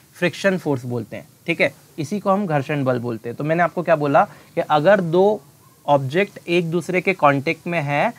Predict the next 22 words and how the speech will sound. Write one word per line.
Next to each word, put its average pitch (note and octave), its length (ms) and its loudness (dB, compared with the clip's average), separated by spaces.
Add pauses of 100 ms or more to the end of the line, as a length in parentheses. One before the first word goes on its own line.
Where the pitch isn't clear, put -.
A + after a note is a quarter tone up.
(320)
तो F#3+ 140 0 (200)
उस A#3+ 220 4 (100)
area F3+ 340 6 (120)
of F#3 160 2 (120)
contact, D3 300 2
जितना F3 400 0
area F3+ 300 2
contact D#3 440 0
में D#3+ 140 -6
है, D3 160 -2 (100)
उस F#3 200 -6
area F3 400 2
of F3 180 -2 (100)
contact D3+ 380 -2
के E3+ 100 -6
कारण D3 400 4 (540)
object D#3 540 2
के G#3+ 180 -2
ऊपर F3 500 0 (260)
उसके A3 440 -2
motion F#3+ 800 2
की B3 480 0